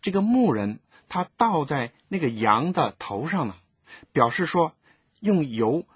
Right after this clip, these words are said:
来给他祝福，给他恩典。同样的，今天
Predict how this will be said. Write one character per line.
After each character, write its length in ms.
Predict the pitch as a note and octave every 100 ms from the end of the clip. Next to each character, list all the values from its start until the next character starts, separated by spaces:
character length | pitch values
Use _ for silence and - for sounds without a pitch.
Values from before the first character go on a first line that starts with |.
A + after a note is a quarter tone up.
| _
来 160 | B2 B2+
给 160 | G#2+
他 160 | F#2 -
祝 200 | - A#3
福， 280 | A#2+ G2 G2 _ _ _ _ -
给 140 | A2+
他 160 | - -
恩 220 | F#3+ F#3
典。 260 | A#2+ E2 - _ _ _ _ _ _ _ _ _ -
同 200 | - A2+
样 180 | E3+ C3
的， 160 | E2 _ _ _
今 200 | - F#3
天 320 | E3 F3 E3